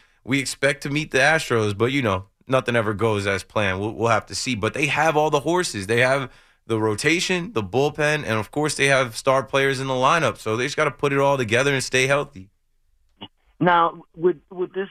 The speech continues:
Speaker 2: guy at Donaldson on third base, I mean, uh, like you was talking before, we still, we got the backup. Do you think, are we gonna use these guys coming out the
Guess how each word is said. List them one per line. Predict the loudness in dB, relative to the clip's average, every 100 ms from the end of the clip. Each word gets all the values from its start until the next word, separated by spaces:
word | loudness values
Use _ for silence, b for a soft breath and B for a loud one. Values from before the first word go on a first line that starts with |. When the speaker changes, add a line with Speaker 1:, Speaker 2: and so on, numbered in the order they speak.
| -2
Speaker 2:
guy | 2 2 0
at | -8 0
Donaldson | 0 0 -8 -14 -14
on | -14 -10
third | -6 -6 -8
base, | -10 -10 -12 -20 _ b b b 0
I | 2
mean, | 4 2 -2 _ b b b _ -6 -2
uh, | 2 2 2
like | 0 0 -4
you |
was | -6 -2
talking | 2 2 0 -14
before, | -18 -10 -8
we | -8 -12 -16
still, | -14 -14
we | -12
got | -8 -8 -6
the |
backup. | -4 0 0 0 -8 -10
Do |
you | -8 -8 -6
think, | -2
are | 2 2
we | 0
gonna | -4 -4
use | -6 -8 -8 -8
these | -8 -6
guys | 2 4 4 0 -8
coming | -6 -2
out | -2
the | -2